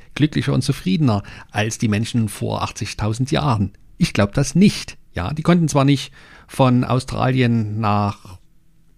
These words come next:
Kanada fliegen, das brauchten die aber meines Erachtens auch gar nicht, um glücklich und zufrieden zu sein. Und sie waren natürlich in der Lage, sehr, sehr weite Strecken und Entfernungen zu Fuß zurückzulegen, und zwar ohne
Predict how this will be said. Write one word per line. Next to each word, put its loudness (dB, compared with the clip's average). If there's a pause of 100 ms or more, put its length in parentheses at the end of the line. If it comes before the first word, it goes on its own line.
(260)
Kanada 0
fliegen, 0 (240)
das -6
brauchten -2
die 0
aber -2
meines 0
Erachtens -6
auch -6
gar -2
nicht, -4
um 0
glücklich -2
und -4
zufrieden -6
zu -16
sein. -4
Und -4 (480)
sie 0
waren 6
natürlich 4
in 0
der 0
Lage, 2
sehr, 2
sehr 2
weite 0
Strecken -2
und 2
Entfernungen 0
zu -4
Fuß 0
zurückzulegen, -4
und 0
zwar 0
ohne 2